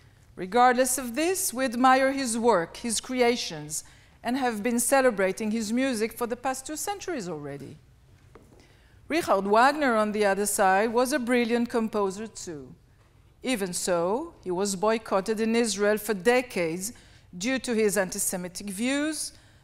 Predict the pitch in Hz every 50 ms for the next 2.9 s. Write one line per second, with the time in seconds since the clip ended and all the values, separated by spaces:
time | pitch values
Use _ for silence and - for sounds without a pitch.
0 | _ _ - 262 254 247 254 233 220 226 220 - - 214 214 202 196 202 - -
1 | 214 190 190 233 208 - - 233 208 202 196 190 196 190 214 185 170 165 180 196
2 | 202 185 233 226 233 233 247 247 240 - 294 302 311 302 311 - -